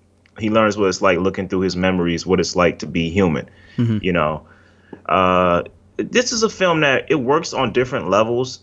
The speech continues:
Speaker 1: Um, it, it works on different levels, and you gotta, I, I gotta, I gotta be real here. Um, A twenty-four is taking their sweet time in releasing this to the public, 'cause I think this was made, like, a while ago, like, last year.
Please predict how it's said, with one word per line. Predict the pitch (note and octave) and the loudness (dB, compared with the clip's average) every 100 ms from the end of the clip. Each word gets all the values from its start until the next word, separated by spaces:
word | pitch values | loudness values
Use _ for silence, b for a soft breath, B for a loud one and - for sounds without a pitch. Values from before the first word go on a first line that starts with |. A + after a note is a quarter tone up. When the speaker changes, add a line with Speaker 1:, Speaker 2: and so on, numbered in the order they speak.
| F#2+ | -4
Speaker 1:
Um, | F#2+ F#2 F#2 F2+ F2 E2 - _ - _ _ _ _ _ - - | -2 0 0 -2 -2 -6 -12 _ -20 _ _ _ _ _ -10 0
it, | G2+ | 2
it | A2 | 2
works | C3+ E3+ | 0 -2
on | F#3+ | -2
different | D3 D#3 C3 | -2 -2 -2
levels, | B2+ A#2+ G#2 | 0 0 -2
and | G#2+ | -4
you | A2+ | -2
gotta, | C3+ C#3+ C3+ A#2 - _ _ b b b b b _ _ _ _ - | 0 2 2 0 -4 _ _ b b b b b _ _ _ _ -10
I, | A#2+ D#2+ C#3 | -6 -2 2
I | |
gotta, | E3 C#3+ | 4 4
I | D3 | 2
gotta | E3 F3 | 2 0
be | D3+ D3+ | -2 -6
real | C3+ C#3 A#2 | -2 0 0
here. | G2+ F2+ D2+ - | 0 -4 -4 -6
Um, | G2+ G2 F#2+ F#2+ | -2 0 0 0
A | A2+ C3+ | 0 0
twenty-four | D#3+ C3+ B2+ B2+ A2 | 0 -4 -2 2 2
is | G2+ | 2
taking | - A2+ G#2+ | 0 -2 0
their | G2+ | -4
sweet | - A2+ G#2+ | -4 -4 -4
time | - A2 G2 | 0 2 2
in | F#2+ | 0
releasing | F2 E2+ G2+ G#2+ G2+ | 0 0 0 0 -2
this | F2+ | -4
to | - | -4
the | - | -4
public, | - G#2 D#2+ - | 0 0 0 -4
'cause | D#2+ | -6
I | E2+ | -6
think | A#2 | -4
this | G2+ F2+ | -2 -4
was | D#2 | -4
made, | E2 F2 C#2+ | -2 -2 0
like, | D#2+ - | -2 -2
a | |
while | - D#2+ G2 E2 | -4 2 2 2
ago, | D2 C2+ G1+ | -2 -6 -6
like, | A#1 - | -6 -2
last | F2 E2+ D#2+ E2 | 0 2 0 -2
year. | F#2 E2 | 0 0